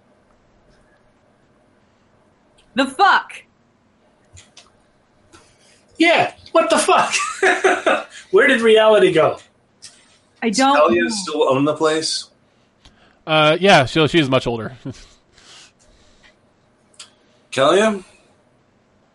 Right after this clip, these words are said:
Speaker 3: I'm gonna say something to you that I haven't said in almost ten years. I need a drink. <laughs>
Speaker 4: All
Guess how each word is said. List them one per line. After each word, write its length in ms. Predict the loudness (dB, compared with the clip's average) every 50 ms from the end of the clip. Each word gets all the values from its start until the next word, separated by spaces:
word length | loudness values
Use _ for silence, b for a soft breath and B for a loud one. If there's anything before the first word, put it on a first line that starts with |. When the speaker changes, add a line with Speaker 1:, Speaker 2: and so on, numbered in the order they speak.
| _ _ _
Speaker 3:
I'm 100 | -6 -4
gonna 120 | -2 0 0
say 260 | 0 0 0 2 2
something 340 | 0 0 0 0 0 0 0
to 40 | 0
you 260 | 2 2 4 4 4
that 140 | 4 2 2
I 60 | 4 4 2 2
haven't 240 | 0 -2 -4 -4 -2
said 240 | -2 0 0 0 2
in 100 | 2 0
almost 320 | 2 2 0 0 -2 -2
ten 160 | -2 0 0 2
years. 580 | 2 2 2 0 0 -2 -2 -4 -6 -8 -12 _ _ _ _ _ _ _ _ _ _ _ _ _ _ _ _ _ _ _ -20 -20 _ _ _ _ _ _ _ _ _ _ _ _ _ _ _ _ _ _ _ _ _ _ -2
I 60 | 0
need 160 | 2 2 2 2
a 60 | 2
drink. 300 | 2 0 0 -2 -4 -6 -12 -20 _ _ _ _ _ _ -2
<laughs> 20 | 2
Speaker 4:
All 480 | 4 4 4 4 4 2 0 0 -2